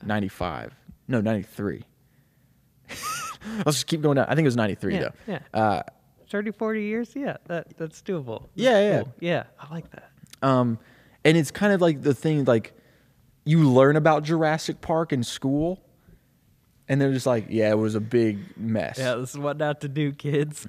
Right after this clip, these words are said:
Speaker 1: Yeah, scientists are forbidden from doing this now. Like, it's a big, like, it's one of those things, like, you remember being in history class and you would learn about something, you're like, "How are they allowed to do that?"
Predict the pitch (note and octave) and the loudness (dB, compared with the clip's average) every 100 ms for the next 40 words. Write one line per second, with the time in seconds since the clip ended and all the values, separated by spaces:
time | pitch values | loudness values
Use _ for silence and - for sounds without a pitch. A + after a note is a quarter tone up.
0 | - - A#2+ G2+ - F2+ - C#3 C#3 C#3 | -14 -2 0 0 -2 -2 2 4 2 0
1 | B2 A#2 G#2+ A2+ G#2 B2+ A#2+ A2+ A2 B2 | 0 0 0 -2 2 4 4 0 2 4
2 | C3 B2+ A#2 B2 A#2 A2 G#2+ G#2 F#2+ F#2+ | 4 4 0 -2 -2 -2 -2 -2 -2 -2
3 | A2+ G#2+ G2+ G#2 - _ _ _ _ _ | -2 -4 -4 -4 -4 _ _ _ _ _
4 | _ _ _ _ _ _ _ _ _ _ | _ _ _ _ _ _ _ _ _ _
5 | _ _ D#3 F3+ G3 E3+ F3 C#3 A#2 - | _ _ -4 2 2 4 2 0 -2 -12
6 | - - D#3 E3 D#3+ D#3 A2+ C#3 C3 F#3 | -12 -2 2 2 2 2 2 0 0 0
7 | C#3 C#3 B2+ A2+ G#2 A2+ A#2+ A2+ A#2 G#2+ | 2 2 2 0 2 2 2 0 -2 -2
8 | - - B3 G4 F#4 F3+ C3+ E3+ C3 G2+ | -4 -4 0 4 6 6 6 6 4 2
9 | A2+ E3+ G2 F2+ | 2 2 -2 -6